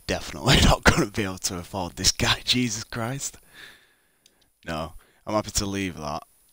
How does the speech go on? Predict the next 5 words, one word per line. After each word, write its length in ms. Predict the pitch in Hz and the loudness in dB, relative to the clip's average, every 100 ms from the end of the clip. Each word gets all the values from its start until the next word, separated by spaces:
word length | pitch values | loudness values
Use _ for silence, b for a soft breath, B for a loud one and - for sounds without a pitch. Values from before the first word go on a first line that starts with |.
| _ _ _ _ | _ _ _ _
and 540 | 85 90 85 82 80 - _ _ _ _ _ _ _ _ _ _ _ _ _ | -8 -8 -8 -14 -14 -16 _ _ _ _ _ _ _ _ _ _ _ _ _
sign 400 | - - 87 85 | 0 0 0 -6
the 120 | 82 | -10
other 160 | 82 78 - | -10 -12 -12
kid 220 | 87 | -12